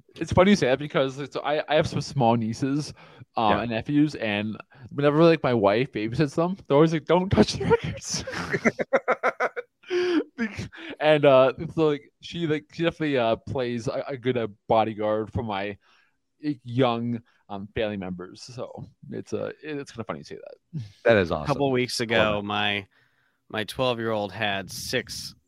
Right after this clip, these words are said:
Speaker 3: of his friends over
Speaker 2: <gasps> Oh, no.
Speaker 3: to have a sleepover, and they were having Nerf fights in the basement.
Speaker 2: <gasps> Oh,
Speaker 3: And I
Speaker 2: no.
Speaker 3: just laid in the bed, like, crying, terrified that
Speaker 2: <laughs>
Speaker 3: I was gonna come downstairs and find any of my records, even pulled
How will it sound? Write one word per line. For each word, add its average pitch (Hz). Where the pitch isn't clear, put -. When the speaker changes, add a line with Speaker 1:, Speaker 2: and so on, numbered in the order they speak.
Speaker 3:
of 101
his 101
friends 98
over 95
Speaker 2:
<gasps> 95
Oh, 80
no. 78
Speaker 3:
to 107
have 107
a 95
sleepover, 104
and 110
they 107
were 101
having 110
Nerf 110
fights 110
in 107
the 95
basement. 120
Speaker 2:
<gasps> 107
Oh, 113
Speaker 3:
And 113
I 110
Speaker 2:
no. 110
Speaker 3:
just 107
laid 120
in 123
the 123
bed, 113
like, 110
crying, 104
terrified 104
that 104
Speaker 2:
<laughs> -
Speaker 3:
I 117
was 117
gonna 120
come 113
downstairs 104
and 104
find 104
any 104
of 101
my 98
records, 98
even 135
pulled 120